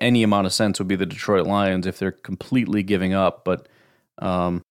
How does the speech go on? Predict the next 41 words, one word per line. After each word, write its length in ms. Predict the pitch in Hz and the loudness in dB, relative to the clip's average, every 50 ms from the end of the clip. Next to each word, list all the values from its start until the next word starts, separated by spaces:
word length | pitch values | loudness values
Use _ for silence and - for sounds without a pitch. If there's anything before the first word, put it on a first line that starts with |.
| - - | -8 -4
I 40 | 101 | -2
mean, 160 | 95 90 87 | 0 0 0
on, 280 | - 98 98 98 85 | 0 0 0 0 0
on 320 | - - 110 107 104 98 95 | 0 0 2 2 4 2 2
Jared 340 | 90 110 107 95 92 87 87 | 2 2 2 2 2 0 2
Goff, 400 | 101 104 101 95 87 85 85 - _ _ _ _ _ | 2 2 4 4 2 0 -2 -6 _ _ _ _ _
but 100 | - 98 | 0 2
I, 160 | 98 73 104 | 2 2 2
I 40 | 110 | 0
just 160 | 95 92 - | 0 0 -2
don't 160 | 92 90 82 | -2 -2 -2
think 200 | - 95 82 78 | -2 -4 -4 -2
they're, 340 | - 90 85 82 82 80 82 - _ _ _ _ _ _ _ _ _ _ _ _ _ _ _ _ - | -2 -2 -2 -2 -2 -4 -6 -10 _ _ _ _ _ _ _ _ _ _ _ _ _ _ _ _ 2
they're 100 | 127 131 | 4 4
not 220 | 143 151 139 123 | 4 4 4 4
at 220 | 120 113 107 - | 4 4 2 2
that 180 | 98 95 90 - | 0 -2 -2 -2
point 320 | - - 117 104 87 87 | 0 2 2 2 2 -2
yet, 240 | - 76 - - - | -4 -6 -8 -8 -6
you 80 | - 90 | -4 -4
know? 160 | 87 90 92 | -2 -2 -2
Just 180 | 95 113 - - | 0 -2 -2 0
keep, 300 | - 185 160 - _ - | 0 -2 -2 -2 _ 2
just 180 | 196 208 - | 2 2 2
keep 340 | - - 240 220 - _ - | 2 2 2 2 0 _ 0
building 420 | 123 135 127 123 123 127 120 117 | 2 4 4 6 6 6 6 6
the 80 | 113 110 | 4 6
way 120 | 107 110 | 6 4
you're 160 | 104 95 104 98 | 4 4 2 2
building. 380 | 87 90 95 87 80 78 78 | 2 4 2 2 2 0 0
That's 240 | 85 120 147 143 - | 0 0 0 2 2
one 100 | 170 160 | 4 4
of 60 | 156 | 4
those 180 | 135 135 123 - | 4 4 2 4
things 240 | - 127 120 113 - | 2 2 2 4 2
where 60 | 113 | 0
it's 100 | 98 - | 2 2
like, 140 | - - - | 2 2 4
well, 240 | 123 143 143 - | 4 4 4 2
you, 240 | - 117 120 123 120 | 4 4 4 4 4
you, 280 | 110 80 117 117 107 | 2 2 2 2 2